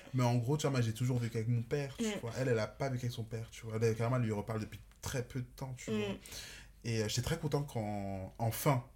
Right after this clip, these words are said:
Speaker 1: elle lui a reparlé, tu vois, que ça s'est super bien passé. Mais, euh, j'ai pas ce truc de, quand je rencontre un mec, de penser à la fin.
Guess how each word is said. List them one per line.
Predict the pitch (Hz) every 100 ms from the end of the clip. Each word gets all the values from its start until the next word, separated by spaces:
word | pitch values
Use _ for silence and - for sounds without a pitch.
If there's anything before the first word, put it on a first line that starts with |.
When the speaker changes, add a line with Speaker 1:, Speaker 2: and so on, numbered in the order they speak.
| - - -
Speaker 1:
elle | 117
lui | 113
a | 98
reparlé, | 101 113 110 104 120
tu |
vois, | 147
que | 123
ça | 117
s'est | -
super | 110 - 107
bien | 104 110
passé. | 104 107 170 247 - - - - -
Mais, | 120 123 165 220 -
euh, | 120 120
j'ai | 123
pas | 135 233
ce | 170
truc | - 202 165
de, | 135 151 151 147 147 - - - - - - - - - 147
quand | 160
je | 156
rencontre | 147 147 143
un |
mec, | 165
de | 156
penser | 131 131 143
à | 143
la | 123
fin. | - 139